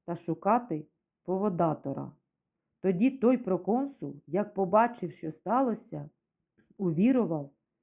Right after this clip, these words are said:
і дивувався науці Господній. І як від Пафи Павло й ті, хто з ним був, відпливли,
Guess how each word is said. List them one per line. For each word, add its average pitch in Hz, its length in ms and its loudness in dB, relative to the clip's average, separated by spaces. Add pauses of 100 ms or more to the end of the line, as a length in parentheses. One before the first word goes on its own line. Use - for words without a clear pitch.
(160)
і 180 120 -2
дивувався 175 800 0
науці 180 560 -4
Господній. 156 840 -4 (1200)
І 185 140 2
як 247 240 4
від 233 260 -4
Пафи 208 400 0
Павло 202 460 2
й 208 60 2
ті, - 520 -6
хто - 240 -4
з 175 80 -4
ним 196 220 2
був, 185 220 -2
відпливли, 175 720 0